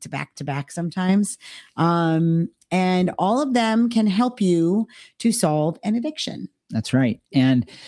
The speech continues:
Speaker 2: so our approach is completely different. Uh, Michelle and I were the first,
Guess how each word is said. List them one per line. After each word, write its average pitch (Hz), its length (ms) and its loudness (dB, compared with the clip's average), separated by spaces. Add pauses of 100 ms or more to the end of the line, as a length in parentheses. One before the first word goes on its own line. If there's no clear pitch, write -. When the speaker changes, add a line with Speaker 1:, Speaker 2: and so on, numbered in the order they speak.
(200)
Speaker 2:
so 151 260 2
our 156 160 2
approach 160 320 -2
is 147 140 -8
completely 147 480 -2
different. 135 560 0
Uh, 117 460 -2 (120)
Michelle 135 320 0
and 135 140 2
I 135 100 0
were 127 160 0
the 117 140 0
first, - 560 -4